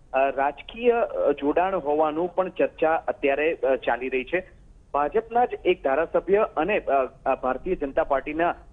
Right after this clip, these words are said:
સિનિયર મંત્રીઓની એકદમ નજીકતા ધરાવતા જે ભારતીય જનતા પાર્ટીના ધારાસભ્ય છે,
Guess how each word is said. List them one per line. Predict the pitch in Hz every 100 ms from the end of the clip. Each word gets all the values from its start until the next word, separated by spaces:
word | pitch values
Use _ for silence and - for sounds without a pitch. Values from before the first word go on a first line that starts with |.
| - -
સિનિયર | 180 196 254 226
મંત્રીઓની | 170 151 160 160 156 175
એકદમ | 156 147 - 190
નજીકતા | 147 139 180 208 - 202 202 - - -
ધરાવતા | 143 139 151 185 190 - - -
જે | 143
ભારતીય | 143 123 - 156
જનતા | 139 127 135
પાર્ટીના | 127 117 135 135
ધારાસભ્ય | 113 120 - 131 143
છે, | 143 175